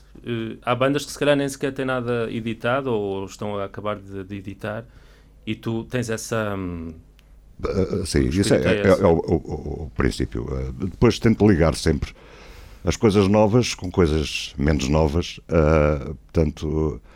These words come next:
Speaker 2: ah, coisas do século passado com coisas de dois mil e vinte e quatro neste momento, não é? Mas, ah, isso é, sempre me aconteceu. Eu, por exemplo, eu tenho a impressão que em Portugal fui o primeiro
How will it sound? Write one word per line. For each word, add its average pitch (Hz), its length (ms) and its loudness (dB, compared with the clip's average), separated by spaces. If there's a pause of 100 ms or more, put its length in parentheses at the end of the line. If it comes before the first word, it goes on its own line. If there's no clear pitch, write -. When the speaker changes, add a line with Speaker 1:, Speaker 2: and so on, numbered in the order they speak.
(520)
Speaker 2:
ah, 76 220 -2
coisas 73 260 0
do - 60 -10
século 87 280 0
passado 92 440 2
com 85 360 -6 (120)
coisas 76 560 -2 (160)
de 71 240 0 (260)
dois 76 220 2
mil 78 240 4
e 76 80 4
vinte 73 180 -2
e 76 60 -2
quatro 78 300 -2
neste 71 280 -4
momento, 57 300 -8
não 71 120 2
é? 71 40 0 (600)
Mas, 80 580 4
ah, - 480 -8
isso 98 400 0
é, 90 40 0
sempre 87 240 0
me 87 60 2
aconteceu. 65 460 -2
Eu, 69 140 0
por 85 160 0
exemplo, 82 480 -2
eu 76 60 -4
tenho 90 140 2
a - 20 2
impressão 80 220 -2
que 92 100 -2
em 90 200 0
Portugal 90 360 0
fui 107 180 0
o 87 40 0
primeiro 98 460 4